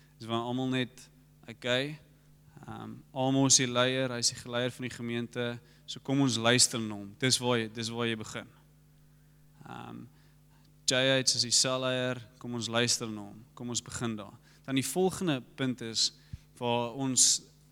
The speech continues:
actually saamstem met dit wat daai persoon, wat daai persoon sê. Met ander woorde, ons het 'n hart vir die visie wat hy deel.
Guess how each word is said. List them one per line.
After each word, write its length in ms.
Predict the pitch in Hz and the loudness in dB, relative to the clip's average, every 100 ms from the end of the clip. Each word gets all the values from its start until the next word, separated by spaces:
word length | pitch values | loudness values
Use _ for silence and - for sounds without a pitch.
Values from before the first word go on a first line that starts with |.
| - - - - - - _ - - _ _ _ - - - | -20 -20 -20 -20 -20 -20 _ -20 -20 _ _ _ -20 -20 -8
actually 440 | 160 - - 139 120 | -6 0 0 0 0
saamstem 840 | - - 160 165 147 - 110 95 - - - - - - - | 2 2 2 0 2 2 0 -18 -20 -20 -20 -20 -20 -20 -16
met 120 | 117 113 | -6 -6
dit 160 | 117 | -4
wat 100 | 120 | -8
daai 160 | 113 113 | -8 -8
persoon, 440 | 110 - - 120 107 113 - - - - - - - | -8 -8 -6 -8 -16 -18 -20 -20 -20 -20 -20 -20 -20
wat 100 | 120 | -12
daai 160 | 110 110 | -10 -6
persoon 320 | 117 - 113 | -6 -6 0
sê. 240 | - 123 107 110 - - - | 2 2 -2 -14 -20 -20 -12
Met 80 | 147 | -4
ander 140 | 151 | -4
woorde, 160 | 139 127 | -2 -4
ons 160 | 139 139 | -6 -8
het 100 | 127 | -8
'n 160 | 113 107 | -10 -6
hart 240 | 127 123 - | -6 -6 -14
vir 160 | 113 | -14
die 80 | 101 120 | -10 -4
visie 260 | 113 120 110 | -2 -2 -6
wat 120 | 104 | -10
hy 120 | 107 | -10
deel. 340 | 104 110 104 | -8 -8 -8